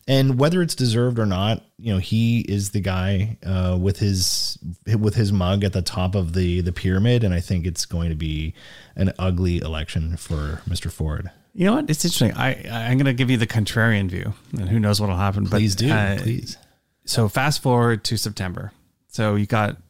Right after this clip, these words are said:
Speaker 2: at, by September, probably, I'm gonna say seventy percent,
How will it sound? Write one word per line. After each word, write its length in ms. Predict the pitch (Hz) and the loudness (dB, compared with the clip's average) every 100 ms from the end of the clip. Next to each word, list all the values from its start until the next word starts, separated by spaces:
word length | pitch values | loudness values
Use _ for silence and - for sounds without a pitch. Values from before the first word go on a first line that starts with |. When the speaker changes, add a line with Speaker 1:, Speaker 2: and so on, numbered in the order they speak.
| _ _ _ | _ _ _
Speaker 2:
at, 160 | - 117 | -4 0
by 140 | 117 | 2
September, 720 | 110 123 - 147 147 139 139 120 - - - - _ _ _ _ - | 2 0 2 4 4 4 4 0 -8 -20 -20 -20 _ _ _ _ -6
probably, 840 | - 131 143 170 147 127 120 113 | -2 2 2 2 2 2 4 2
I'm 140 | - 110 | 2 0
gonna 180 | 107 104 | 2 0
say 720 | - 107 98 98 95 92 - _ _ _ _ _ _ _ _ | 0 0 2 2 0 -2 -4 _ _ _ _ _ _ _ _
seventy 640 | - - - - 101 107 113 | -6 -4 -2 2 4 4 2
percent, 560 | 110 - 113 107 104 | 0 0 2 0 -2